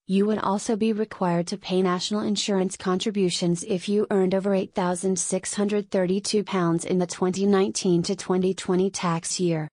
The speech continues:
National insurance contributions are calculated as follows. For earnings between eight thousand six hundred thirty-two pounds and fifty thousand pounds,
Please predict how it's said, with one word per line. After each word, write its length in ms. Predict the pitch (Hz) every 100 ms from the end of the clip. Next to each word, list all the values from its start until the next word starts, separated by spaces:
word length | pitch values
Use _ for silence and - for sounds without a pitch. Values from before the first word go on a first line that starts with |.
| _ _ _ 214
National 480 | 185 180 - 214 220
insurance 560 | 208 - 202 185 -
contributions 840 | - 185 185 214 196 175 190 185
are 180 | - 180
calculated 720 | 170 190 180 - 185 180 170 175
as 200 | 175 -
follows. 580 | 190 175 165 165 - - _ _ _ _ _ -
For 220 | 208 202
earnings 380 | 202 233 247 -
between 380 | 226 - 196 190
eight 220 | 196 -
thousand 440 | 196 190 208 202
six 320 | - 190 190 -
hundred 360 | 208 208 202
thirty-two 520 | 202 185 190 202 214 185
pounds 400 | 196 185 190 -
and 200 | 190 175
fifty 360 | 196 180 233
thousand 460 | 220 190 175 185 196
pounds, 540 | 190 180 165 160 -